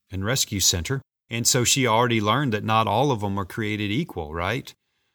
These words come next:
And some of them are quite abusive to the animals. And so we helped her look around and, and, and guided her to find one that was humane and strategic. And then we asked her how much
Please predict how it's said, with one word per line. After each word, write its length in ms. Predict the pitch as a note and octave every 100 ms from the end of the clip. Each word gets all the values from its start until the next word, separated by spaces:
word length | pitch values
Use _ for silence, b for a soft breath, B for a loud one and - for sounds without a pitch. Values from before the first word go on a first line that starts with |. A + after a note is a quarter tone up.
| _ -
And 80 |
some 240 | G2 B2 C#3
of 160 | A2
them 320 | G2 G2+ G2+ F#2+
are 200 | F2+ F2 _
quite 220 | - G#2+
abusive 500 | F2+ G#2 C#3 - E2
to 100 | -
the 140 | F2+ F2
animals. 500 | C3+ C#3 D2+ - - _ _ _ _
And 180 | - F#2+
so 640 | - - G#2 G#2 G2+ G2 -
we 560 | F2+ G2 G2+ G2+ G2+ -
helped 320 | G#2 G2+ -
her 140 | A2 G2
look 200 | A2 A2+
around 420 | F#2+ F#2+ A2+ A2
and, 280 | F2+ F2+ -
and, 360 | F#2 E2+ F2 F2+
and 180 | F2
guided 420 | F2 F#2 G#2 G#2 F#2+
her 160 | G#2
to 80 | F#2
find 420 | - G2+ G2+ G#2
one 260 | G2 G2+ G#2
that 140 | F2+
was 220 | F2+ E2+ -
humane 680 | A#2 G2 G2 A2+ A#2+ A#2 A#2
and 520 | G2+ F2 E2+ E2 D#2
strategic. 760 | - F2+ - C#3 C3+ D3+ - - _ _ _ _ _
And 140 | G2
then 140 | G2+ G#2
we 140 | G2+
asked 220 | G#2 G#2
her 80 | G#2
how 120 | G#2
much 260 | G#2 G2+ -